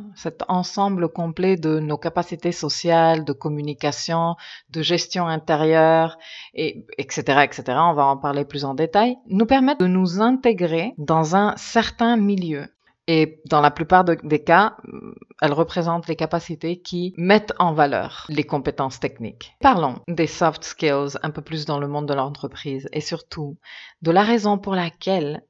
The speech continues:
les entreprises sont de plus en plus intéressées par ces soft skills. Eh bien, moi, je suis arrivée à la conclusion qu'en fait, il n'y a pas une raison, mais plutôt deux, ou au moins deux,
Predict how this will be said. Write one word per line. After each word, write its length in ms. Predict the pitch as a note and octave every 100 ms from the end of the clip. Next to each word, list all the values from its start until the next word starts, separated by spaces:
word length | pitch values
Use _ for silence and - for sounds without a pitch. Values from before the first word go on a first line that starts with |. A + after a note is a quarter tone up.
| -
les 200 | D#3+ E3+
entreprises 480 | A3 A3 A3 B3 A3+
sont 120 | A3+
de 100 | G#3+
plus 280 | G#3+ A#3 C4+
en 140 | C#4+
plus 340 | C4+ B3+ B3 A3
intéressées 920 | E3+ F#3+ F#3+ F#3+ E3+ E3 E3 D#3 G#3
par 160 | - F#3+
ces 200 | - F#3+
soft 340 | - B2 -
skills. 480 | - - - - - _ _ _
Eh 100 | -
bien, 140 | F#3+ G3+
moi, 140 | A#3
je 100 | C#4+
suis 240 | C4+ C4+
arrivée 240 | B3+ A3 G#3
à 60 |
la 120 | F#3 F3+
conclusion 520 | F3+ D#3+ E3+ F3+ A3+
qu'en 120 | G3
fait, 220 | G#3 G#3 -
il 220 | E3 D#3+
n'y 140 | D#3+
a 60 | E3
pas 280 | E3 A3 -
une 300 | B3+ D#4 D4+ -
raison, 420 | G#3+ A3 A3 C#4 -
mais 140 | F3+
plutôt 460 | F3 F#3+ F#3+ G#3 G#3
deux, 340 | C#3 C3 A2+ _ _ -
ou 180 | F#3 -
au 80 | F#3+
moins 360 | F#3+ G3+ B3 B3
deux, 260 | E3+ D3